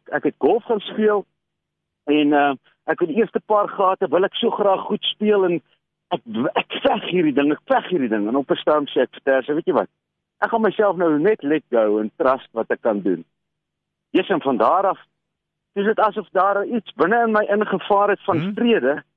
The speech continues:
Speaker 1: Ehm, en ek speel 'n briljante ronde. <laughs> Ek, ek was ongelukkig om nie onder baansyfer te speel nie. So, julle weet hoe goed is dit.
Speaker 2: Ja.
Speaker 1: <laughs> So, ek wil vir die mense sê hierdie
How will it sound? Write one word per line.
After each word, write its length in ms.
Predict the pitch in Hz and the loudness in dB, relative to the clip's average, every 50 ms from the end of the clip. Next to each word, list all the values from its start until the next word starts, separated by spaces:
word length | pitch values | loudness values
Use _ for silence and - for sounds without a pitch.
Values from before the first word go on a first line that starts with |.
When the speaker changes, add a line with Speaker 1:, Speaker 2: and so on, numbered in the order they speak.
| _ _ _ _ _ _ _ _ _ | _ _ _ _ _ _ _ _ _
Speaker 1:
Ehm, 400 | 156 156 165 165 165 170 170 165 - _ _ _ _ _ _ _ - | 0 2 2 2 0 -2 -4 -8 -12 _ _ _ _ _ _ _ -2
en 320 | 175 185 190 190 196 202 | 0 2 2 2 2 2
ek 160 | 196 202 - - | 2 0 0 -2
speel 360 | - - - 247 254 254 254 262 | -10 -12 -4 0 0 2 2 2
'n 80 | 254 214 | 0 0
briljante 680 | 247 247 254 254 262 262 269 285 294 269 - - 220 | 0 2 2 2 2 2 2 2 0 -2 -2 -2 0
ronde. 500 | 175 151 131 123 120 101 - - 87 82 - - - - | 0 2 2 0 -2 -4 -6 -8 -10 -8 -10 -14 -4 -2
<laughs> 600 | - - - _ _ 127 123 - - - 92 - _ _ _ _ _ _ - | -2 -2 -2 _ _ -16 -14 -14 -16 -20 -20 -20 _ _ _ _ _ _ -2
Ek, 140 | 160 170 - - | -2 -2 0 -2
ek 160 | 175 175 - | -2 0 0
was 140 | 190 190 214 | 0 0 0
ongelukkig 580 | - 220 233 202 - 233 226 220 - 226 - 220 | 0 0 0 0 0 0 0 2 0 0 -2 0
om 100 | 220 202 | 0 0
nie 140 | 226 233 - | 0 2 2
onder 300 | 220 226 233 233 214 156 | 2 2 2 2 0 2
baansyfer 580 | 170 165 175 175 170 - 180 151 - - 123 | 2 2 2 0 0 0 0 0 0 -2 -2
te 100 | - 127 | -2 -6
speel 340 | 107 - - - 101 92 85 87 | -8 -8 -6 -4 -2 -2 -2 -2
nie. 160 | 92 90 - _ _ _ _ _ _ _ _ _ _ - | -4 -6 -10 _ _ _ _ _ _ _ _ _ _ 0
So, 100 | 160 151 | 2 2
julle 220 | 147 156 160 160 | 2 2 2 2
weet 180 | 147 160 160 - | 0 0 -2 -2
hoe 80 | - | -4
goed 180 | - 143 120 - | -4 -4 -2 -2
is 120 | 120 98 | -2 -2
dit. 160 | 101 85 - - _ - - - - - | -2 -2 -4 -4 _ -10 -10 -10 -10 -14
Speaker 2:
Ja. 280 | - 104 107 95 - - | -14 -4 -4 -4 -2 0
Speaker 1:
<laughs> 520 | - - - _ 190 - - _ 196 - - _ _ _ _ _ _ _ - 220 202 - - - - _ _ _ _ _ _ _ _ _ _ _ _ - | -2 -4 -2 _ -6 -8 -6 _ -8 -8 -8 _ _ _ _ _ _ _ -6 -6 -6 -6 -8 -12 -18 _ _ _ _ _ _ _ _ _ _ _ _ 0
So, 80 | 226 220 | 2 2
ek 160 | 233 240 233 | 2 0 0
wil 120 | 254 240 | -2 -2
vir 120 | - 233 226 | 0 0 -2
die 120 | 220 202 | 0 0
mense 260 | 202 202 202 165 175 - | 0 0 0 -2 -4 -2
sê 100 | - 185 | 0 2
hierdie 280 | 170 170 175 202 180 | 2 2 2 0 0